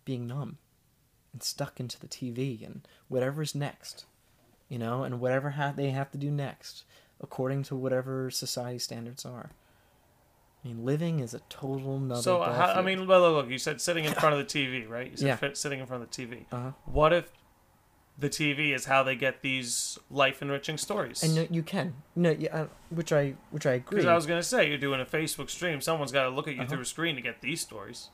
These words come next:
Speaker 1: Yeah.
Speaker 2: You know?
Speaker 1: But, you know, there's a time when it becomes so excessive that you're not living your, s-, your story.
Speaker 2: Well,
Speaker 1: You're
Speaker 2: yeah,
Speaker 1: just
Speaker 2: because too
Speaker 1: watching
Speaker 2: busy, too much input, not enough output.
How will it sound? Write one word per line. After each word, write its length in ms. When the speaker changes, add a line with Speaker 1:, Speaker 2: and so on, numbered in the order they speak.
Speaker 1:
Yeah. 180
Speaker 2:
You 80
know? 160
Speaker 1:
But, 240
you 120
know, 60
there's 200
a 60
time 420
when 220
it 160
becomes 260
so 300
excessive 640
that 180
you're 120
not 160
living 340
your, 100
s-, 180
your 240
story. 400
Speaker 2:
Well, 200
Speaker 1:
You're 80
Speaker 2:
yeah, 60
Speaker 1:
just 120
Speaker 2:
because 300
too 140
Speaker 1:
watching 60
Speaker 2:
busy, 380
too 240
much 220
input, 400
not 180
enough 240
output. 420